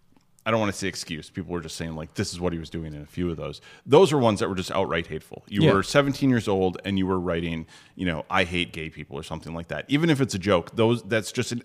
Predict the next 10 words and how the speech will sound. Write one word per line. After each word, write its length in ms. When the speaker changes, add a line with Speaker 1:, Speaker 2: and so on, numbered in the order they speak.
Speaker 1:
outright 600
hateful 500
statement 640
that 680
you 260
must 300
have 240
some 360
sort 380
of 520